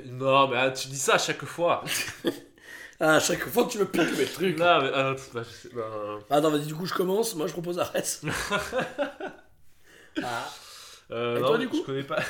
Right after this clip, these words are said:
Speaker 1: <laughs> Je, je sais, ben, pff,
Speaker 2: Hadès,
Speaker 1: euh,
Speaker 2: le dieu des morts.
Speaker 1: C'est trop facile, Hadès, le dieu des morts. C'est vraiment le mal, je trouve.
Speaker 2: Héra.
Speaker 1: Enfin, on en a fait le
Speaker 2: Le dieu de la famille. La déesse de la famille.
Speaker 1: Et de la chasse aussi, non ?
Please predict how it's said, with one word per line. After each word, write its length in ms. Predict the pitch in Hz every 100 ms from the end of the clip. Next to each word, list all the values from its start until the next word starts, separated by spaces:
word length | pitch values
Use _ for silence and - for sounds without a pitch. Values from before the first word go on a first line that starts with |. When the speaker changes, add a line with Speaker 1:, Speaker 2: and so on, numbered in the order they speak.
| -
Speaker 1:
<laughs> 580 | 160 - - - - -
Je, 360 | - 135 135 131
je 120 | 143
sais, 240 | - 185
ben, 360 | 147 151 151 151
pff, 100 | -
Speaker 2:
Hadès, 460 | 160 240 277 -
Speaker 1:
euh, 40 | 185
Speaker 2:
le 40 |
dieu 100 | 165 190
des 100 | 214
morts. 420 | 240 254 196 - _ _ _ _ _ _ _ _ _ - - - _ _ _ -
Speaker 1:
C'est 200 | - 113
trop 160 | 190
facile, 380 | 143 107 - 139
Hadès, 200 | 90 98 101 101
le 40 |
dieu 120 | 104
des 100 | 104
morts. 220 | 104 107
C'est 100 | -
vraiment 220 | 139 165 202
le 100 | 135
mal, 340 | 120 117 123
je 60 | -
trouve. 140 | -
Speaker 2:
Héra. 300 | 165 147 214
Speaker 1:
Enfin, 300 | 269 139 110 -
on 140 | 123 135
en 80 |
a 100 | 135
fait 160 | 131 170
le 140 | 151 117
Speaker 2:
Le 140 | 127
dieu 160 | 123 143
de 80 | 139
la 160 | 135
famille. 340 | 127 135 143 - - _ _ -
La 140 | 120
déesse 260 | 123 139 151
de 60 |
la 80 | 127
famille. 220 | 123 127 _ _ _ _ _ _ _ -
Speaker 1:
Et 80 | 123
de 60 |
la 80 | 117
chasse 300 | - 277 -
aussi, 180 | 160 240
non ? 160 | 220